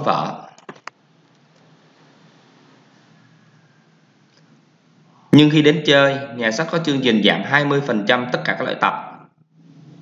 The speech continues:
Với số tiền đem theo, như vậy là trong cái lời giải của bài số ba, ta không thấy một cái dữ kiện nào liên quan tới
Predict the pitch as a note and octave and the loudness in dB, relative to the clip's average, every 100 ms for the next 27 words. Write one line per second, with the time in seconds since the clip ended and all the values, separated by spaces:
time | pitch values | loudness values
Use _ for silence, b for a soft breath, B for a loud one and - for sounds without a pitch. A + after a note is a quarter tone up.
0 | - - - - - - - D#3+ D#3 C3+ | -20 -20 -20 -20 -10 -8 -2 2 6 8
1 | E3 G3 - B2+ B2+ B2 G#2+ B2 B2+ B2+ | 6 2 0 -2 2 0 0 -4 -2 0
2 | B2+ A#2 - - - _ _ - B2 G#2+ | 0 0 -6 -10 -18 _ _ 2 4 4
3 | G2+ A#2+ B2 A#2+ - - _ - C3+ A#2 | 0 -2 -4 -8 -12 -20 _ -4 0 2
4 | F#2 F#2 D2+ F2 G2 F#2+ F2+ C3 A#2+ A#2+ | 2 -2 -2 -4 -4 -4 -2 0 0 0
5 | - - - _ _ _ _ _ - B2+ | -6 -18 -20 _ _ _ _ _ -2 0
6 | C3 B2+ C#3 D#3 D3 C#3+ C3 - C#3 - | -2 -6 -4 -4 -4 -4 -4 -2 -2 0
7 | G#2 F#2+ F2+ F2+ - - _ _ _ _ | 2 2 0 -4 -14 -20 _ _ _ _
8 | _ A2 A#2+ A#2 A#2+ A#2 A2+ A2 - A2 | _ 4 6 6 4 2 0 -6 -4 0
9 | A2 D3 | 0 -2